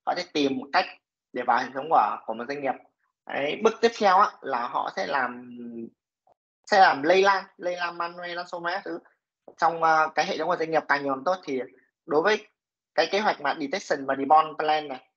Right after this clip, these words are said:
thì nó sẽ giảm thiểu cái vấn đề mà lây lan. Attacker có thể lây lan, phá, phá hủy nhiều cái tài sản, tài nguyên của doanh nghiệp. Thì, ờ, để thực hiện cái kế hoạch này này thì, ờ, chúng ta có thể là có những cái cách làm như nào?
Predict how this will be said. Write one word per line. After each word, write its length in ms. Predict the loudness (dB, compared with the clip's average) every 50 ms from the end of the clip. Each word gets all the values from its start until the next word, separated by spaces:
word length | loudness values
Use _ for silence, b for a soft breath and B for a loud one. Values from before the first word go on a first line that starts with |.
| _ _
thì 60 | -10
nó 120 | -8 -8 -6
sẽ 160 | -8 -8 -12 -4 0
giảm 180 | 0 0 0 -2 -6
thiểu 140 | -8 -8 -8
cái 120 | -8 -8
vấn 100 | -6 -2
đề 120 | 0 0
mà 120 | 0 0 2
lây 160 | 2 2 2
lan. 220 | 2 0 -2 -4 _ _ _ _ _ _ _ _
Attacker 360 | -8 -8 -6 -4 0 0 0
có 60 | 2 2
thể 160 | 2 0 0 2
lây 220 | 2 2 2 2
lan, 260 | 4 2 2 2 0 -2
phá, 140 | -4 -6 -6 -6 -10 _ -14 -14 -14 -14 -10 -8
phá 80 | -6
hủy 200 | -6 -6 -6 -8
nhiều 500 | -8 -4 2 4 6 6 6 6 4 0 0
cái 240 | -2 -2 -2 -4 -8 -12 _ _ _ _ _ _ _ _ _ _ _
tài 160 | 0 0 0 0
sản, 140 | -2 -6 -6 -6
tài 100 | -8 -6
nguyên 200 | -6 -6 -6 -6
của 80 | -6 -4
doanh 120 | -4 -4 -2
nghiệp. 120 | -2 -4 -4 _ _ _ _ _ _ _ _ _ _ 4
Thì, 100 | 8 8
ờ, 340 | 10 10 10 8 6 4 0 _ _ _ _ _ _ _
để 140 | -6 -6 -6
thực 120 | -6 -6
hiện 140 | -8 -6 -6 -6
cái 100 | -8 -8
kế 120 | -6 -4
hoạch 200 | -4 -2 -2 -4
này 100 | -4 -6
này 160 | -8 -8 -10 -10 _ _ _ _ _ _ _ _ -8
thì, 100 | -4 0
ờ, 280 | 2 4 4 4 2 -2 -6
chúng 120 | -8 -4
ta 140 | -2 -2 -2
có 60 | -2
thể 200 | -2 -4 -4 -4
là 440 | -6 -6 -6 -4 -4 -4 -6 -6 -8 -12 _ _
có 100 | -2 0
những 120 | 0 -2 -2
cái 80 | -4 -2
cách 140 | -2 0 0
làm 360 | 0 0 0 0 -2 -6 -6
như 160 | -6 -4 -2
nào? 180 | -2 -2 -2